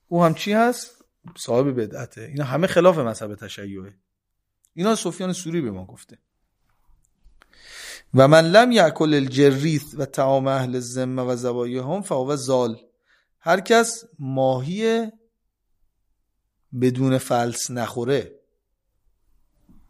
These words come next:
و هر کس غذای اهل کتاب رو نخوره و هر کس گوشتی که اونا ذبح کردن رو استفاده نکنه ضاله، گمراهه.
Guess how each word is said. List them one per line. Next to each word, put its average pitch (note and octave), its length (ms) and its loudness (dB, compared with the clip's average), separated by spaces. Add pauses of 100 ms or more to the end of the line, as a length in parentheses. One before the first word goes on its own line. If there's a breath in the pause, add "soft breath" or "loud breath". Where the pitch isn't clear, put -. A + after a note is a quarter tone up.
(520 loud breath)
و B2+ 140 8
هر G3 180 8
کس A3+ 380 2
غذای G3 640 4 (120)
اهل B2 260 0
کتاب B2 460 0
رو A#2+ 100 2
نخوره B2+ 600 4 (1160 loud breath)
و B2+ 100 0
هر F3+ 180 6
کس A3 380 0
گوشتی F3 480 -10
که G3 100 -8
اونا D3+ 240 -4
ذبح B2+ 480 -6
کردن B2+ 420 -8
رو C3 60 -10
استفاده C3+ 500 -8
نکنه F#3 320 -4
ضاله، B2+ 600 -2 (1300)
گمراهه. A2 460 -10